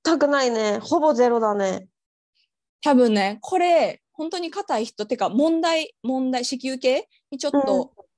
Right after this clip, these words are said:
Speaker 2: プロブレムがある人は、多分触った段階とかで結構わかると思うんやけど、硬いのよ。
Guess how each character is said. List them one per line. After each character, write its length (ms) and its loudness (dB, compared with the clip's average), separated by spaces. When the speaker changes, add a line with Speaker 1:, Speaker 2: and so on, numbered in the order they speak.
Speaker 2:
プ 80 -4
ロ 160 2
ブ 100 -6
レ 140 0
ム 100 -8
が 120 -8
あ 60 -6
る 100 -10
人 200 -12
は、 280 -2
多 120 -8
分 160 -6
触 240 -6
っ 80 -10
た 80 -4
段 240 -6
階 220 -8
と 100 -14
か 120 -8
で 120 -2
結 200 -12
構 80 -2
わ 60 0
か 120 -4
る 100 -4
と 80 -8
思 120 -8
う 40 -10
ん 40 -12
や 40 -18
け 120 -8
ど、 120 -2
硬 300 -2
い 80 4
の 100 2
よ。 140 -4